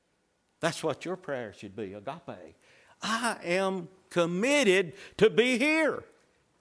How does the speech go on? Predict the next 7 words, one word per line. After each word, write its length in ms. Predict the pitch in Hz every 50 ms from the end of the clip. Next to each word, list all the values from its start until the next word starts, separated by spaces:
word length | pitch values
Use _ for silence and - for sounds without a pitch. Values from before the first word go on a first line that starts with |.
| _ _ _ _ _ _ _ _ _ _ -
Are 120 | 165 220
you 180 | 233 254 277 277
committed 440 | - 294 262 285 285 285 269 254 247
to 60 | 247
be 240 | 214 269 269 269 247
here? 440 | 254 262 269 277 277 277 262 240 - - - _ _ _ _ _ _ _ _ _ _ _ _ _ _ _ _ _ _ _ _ _ _ _ _ _ _
Uh-oh. 500 | - 107 85 - 104 101 98 101 101 95